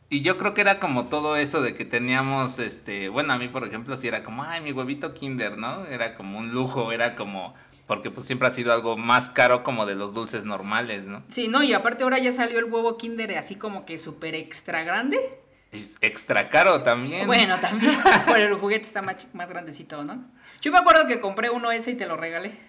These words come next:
Speaker 2: Sí me salió un poco caro, pero era de cumpleaños, entonces.
Speaker 1: Sí, es bueno, es una vez al año,
Speaker 2: Sí,
Speaker 1: es
Speaker 2: pero así, eh, pero estaba bien rico el chocolate, ¿no?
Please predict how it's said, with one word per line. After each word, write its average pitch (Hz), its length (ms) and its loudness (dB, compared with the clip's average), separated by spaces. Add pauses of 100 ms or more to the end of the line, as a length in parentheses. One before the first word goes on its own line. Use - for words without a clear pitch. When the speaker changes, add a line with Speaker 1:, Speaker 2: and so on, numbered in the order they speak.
(720)
Speaker 2:
Sí 247 120 -8
me 240 100 -6
salió 202 220 -2
un 202 60 -8
poco 202 220 -8
caro, 247 240 -4
pero 160 160 -6
era 165 160 -8
de 156 120 -12
cumpleaños, 151 500 -12
entonces. 143 720 -14
Speaker 1:
Sí, 233 160 -8
es 151 240 2
bueno, 139 240 2
es 127 180 -2
una 143 240 6
vez 131 220 4
al 117 140 4
año, 113 500 -2
Speaker 2:
Sí, 110 80 -8
Speaker 1:
es 113 80 -12
Speaker 2:
pero 147 160 -2
así, 180 100 -6
eh, 208 240 -8
pero 165 160 -10
estaba 156 260 -6
bien 160 160 -12
rico - 200 -18
el 170 80 -20
chocolate, 208 460 -8
¿no? 196 140 -12